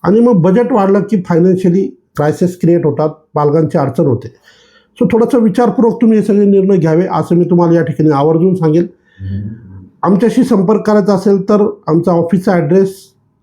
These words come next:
आणि मोबाईल नंबर तुम्हाला या व्हिडिओच्या डिस्क्रिप्शनमध्ये देतो. डीम युनिव्हर्सिटीची विशेषतः all इंडियाच्या संदर्भानं रजिस्ट्रेशन प्रक्रिया लवकरच सुरू होते.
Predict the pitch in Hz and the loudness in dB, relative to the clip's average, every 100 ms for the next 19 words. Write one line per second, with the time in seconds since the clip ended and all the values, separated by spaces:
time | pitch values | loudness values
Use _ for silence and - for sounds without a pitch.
0 | _ 135 165 185 165 165 165 143 123 - | _ -2 0 2 2 2 0 -2 -4 -6
1 | - 151 151 156 143 135 143 156 151 - | -4 0 2 2 2 0 0 -2 -2 -4
2 | 131 175 165 160 143 151 226 220 - _ | -6 0 2 2 0 0 0 -2 -4 _
3 | _ _ _ _ _ _ _ _ _ 120 | _ _ _ _ _ _ _ _ _ -2
4 | 135 202 214 208 190 147 151 185 190 190 | 2 2 2 2 0 -4 -2 0 0 -2
5 | - _ - _ - 151 185 180 185 170 | -12 _ -20 _ -4 0 -2 -2 -2 -2
6 | 156 - _ _ - 143 180 185 190 180 | -4 -10 _ _ -2 0 2 2 0 0
7 | 175 160 143 139 139 - 139 156 196 196 | 0 0 0 -2 -2 -2 -2 -2 -2 0
8 | 180 175 165 180 165 147 196 185 - 170 | 0 -2 -2 0 0 0 0 0 0 0
9 | 160 123 208 | 0 -2 -6